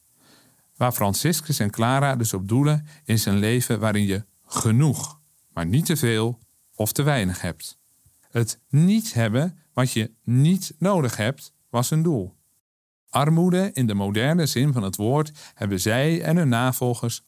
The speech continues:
altijd bestreden. Ze vonden namelijk dat je een voorbeeld altijd moet voorleven en er niet over praten.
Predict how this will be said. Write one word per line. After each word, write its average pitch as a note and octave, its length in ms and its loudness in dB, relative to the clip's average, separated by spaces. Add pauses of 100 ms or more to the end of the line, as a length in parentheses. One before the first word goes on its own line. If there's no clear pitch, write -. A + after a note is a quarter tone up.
altijd A#2 480 0
bestreden. G2 600 -4 (1000)
Ze C3 180 0
vonden F3 300 2
namelijk A2+ 500 0 (220)
dat C#3+ 220 -2
je B2+ 120 0
een A2+ 280 2
voorbeeld C3+ 680 0 (100)
altijd A#2 380 -2
moet C3 220 -2
voorleven A#2 880 0 (360)
en G2 140 -2
er F2 100 -2
niet A2+ 360 0
over C3 240 0
praten. D3 520 0